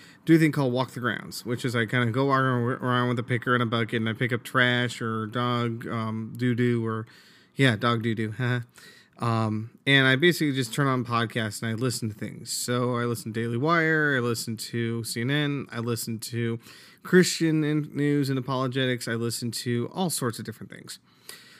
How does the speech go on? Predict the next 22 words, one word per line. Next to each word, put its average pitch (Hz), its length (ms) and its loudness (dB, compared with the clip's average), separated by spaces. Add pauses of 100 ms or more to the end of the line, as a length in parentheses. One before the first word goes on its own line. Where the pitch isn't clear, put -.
Just 208 160 4
so 202 80 4
I - 20 2
get 185 140 0
a, - 20 -2
get 139 160 0
a 127 80 0
ge-, 135 480 2
general 156 220 2
roundabout 127 560 2
idea 117 280 0
of 110 80 -2
what's 113 240 -2
going 117 380 2
on 110 200 0
in 107 100 -2
the 107 80 -4
world. - 400 -12 (420)
And 131 160 2
there's 165 160 6
a 170 60 6
lot. 202 240 2